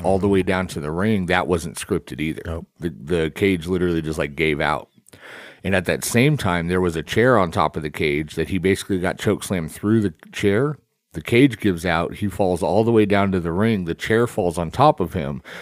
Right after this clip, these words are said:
Speaker 1: and it actually busted one of his teeth out, and his tooth was in his nostril. <laughs> And you can, like, see it on the screen.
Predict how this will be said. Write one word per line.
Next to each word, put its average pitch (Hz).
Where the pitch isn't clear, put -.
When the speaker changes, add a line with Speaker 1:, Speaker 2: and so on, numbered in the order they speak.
Speaker 1:
and 95
it 95
actually 101
busted 92
one 95
of 87
his 80
teeth -
out, 78
and 90
his 85
tooth 123
was 90
in 90
his 73
nostril. 76
<laughs> -
And 113
you 101
can, 98
like, 82
see 92
it -
on 78
the 73
screen. 78